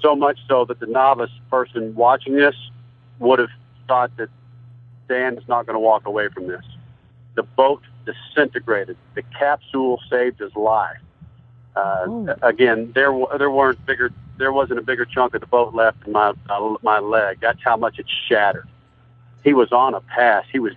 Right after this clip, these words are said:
Speaker 1: beating Tony Scarlatta, and before you knew it, the boat was gone. Absolutely gone. The good news is,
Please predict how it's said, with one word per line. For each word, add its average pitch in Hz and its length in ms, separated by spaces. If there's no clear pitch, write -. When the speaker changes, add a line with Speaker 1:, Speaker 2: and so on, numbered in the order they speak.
Speaker 1:
beating 135 320
Tony 127 280
Scarlatta, 120 680
and 110 560
before 131 300
you 123 100
knew 135 160
it, 120 120
the 120 80
boat 123 200
was 113 120
gone. 104 320
Absolutely 120 600
gone. 104 380
The - 80
good - 280
news 127 300
is, 113 300